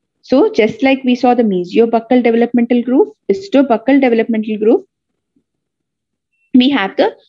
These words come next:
mesiobuccal, uh, sorry, lingual developmental groove. What is lingual developmental groove doing? It is acting as a line of demarcation in between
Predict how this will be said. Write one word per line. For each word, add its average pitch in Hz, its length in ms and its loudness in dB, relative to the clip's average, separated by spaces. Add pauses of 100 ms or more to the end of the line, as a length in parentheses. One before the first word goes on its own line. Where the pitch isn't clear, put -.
(220)
mesiobuccal, 262 960 4
uh, 185 40 0
sorry, 185 260 0
lingual 262 480 4
developmental 196 580 -2
groove. 311 180 -8 (320)
What 294 180 0
is 339 100 0
lingual 262 400 4
developmental 247 540 0
groove 226 260 -2
doing? 214 300 0 (280)
It 214 160 -4
is 415 140 2
acting 254 460 0
as 196 160 -2
a 190 60 0
line 180 340 2
of 370 200 -2
demarcation 196 720 -4
in 175 160 -6
between 196 480 -2